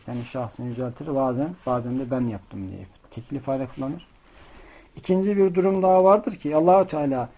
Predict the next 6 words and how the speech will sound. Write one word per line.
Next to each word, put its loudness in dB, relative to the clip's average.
işlerin -2
birçoğunu 4
görevlendirdiği 0
melekler 0
aracılığıyla -10
yapar. -20